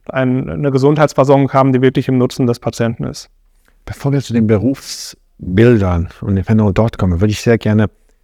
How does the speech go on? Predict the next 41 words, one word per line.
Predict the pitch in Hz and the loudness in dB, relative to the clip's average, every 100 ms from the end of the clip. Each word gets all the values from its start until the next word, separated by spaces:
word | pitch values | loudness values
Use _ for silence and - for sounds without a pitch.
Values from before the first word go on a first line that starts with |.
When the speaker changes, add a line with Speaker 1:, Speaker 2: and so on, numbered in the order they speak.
| _ _ _ _ _ _ _ _ _ _ | _ _ _ _ _ _ _ _ _ _
Speaker 2:
zwei | - - _ 113 131 156 | -16 -16 _ 0 2 0
Fragen | - - 113 131 | -4 -2 0 2
oder | 120 | 0
zwei | - 113 110 | -2 -4 -4
Themen | - 135 143 | -2 0 0
so | 123 113 | 0 -2
ein | |
bisschen | 117 - - 117 | -2 -6 -2 -2
vertiefen. | - 143 - 175 - 156 131 _ _ _ _ - | 0 -4 -2 -4 -2 -4 -6 _ _ _ _ -4
Ähm, | 117 117 131 | -2 -2 -4
das, | 117 - | -4 -4
was | 131 | -2
du | 127 | 0
gerade | 117 110 127 131 123 - | 2 2 2 2 2 2
am | 110 | 0
Ende | 120 131 131 110 | 2 0 2 2
und | 101 | 0
auch | 101 | -2
am | 107 104 | -2 -2
Anfang | 120 135 - 107 101 | -2 -2 -2 -2 0
so, | 104 | 0
so | 110 | 0
ein | 104 | 0
bisschen | 113 - 131 113 107 _ _ _ _ _ _ _ | -4 -2 0 0 -2 _ _ _ _ _ _ _
angedeutet | - 127 135 117 104 101 - | -2 2 2 4 2 0 -4
hast | 92 - | -6 -4
und | 104 | 0
angerissen | 120 127 113 98 101 | 2 2 0 -2 -2
hast, | 90 80 - - _ _ _ _ _ _ _ | -2 -4 -10 -16 _ _ _ _ _ _ _
widerspricht | 117 107 - 127 - - | 0 0 0 -2 -2 -4
ja | 104 | 0
der | 104 | 2
Logik | 101 104 113 110 | 2 2 0 -2
des | 107 | -2
Gesundheitssektors. | 95 98 110 98 98 - 92 | 0 0 0 0 -2 -2 -6
Das | 104 | -4
heißt, | 98 - | -6 -4
sich | 110 - | -6 -2
wirklich | 120 110 117 | -2 -2 -4
Versorgungsprozesse | 110 98 - 104 127 147 139 - 120 - 123 - | -2 -2 2 2 2 0 -2 -2 -4 -2 -6 -2
anzuschauen. | 120 135 139 - 143 147 | -2 -2 -6 -2 0 0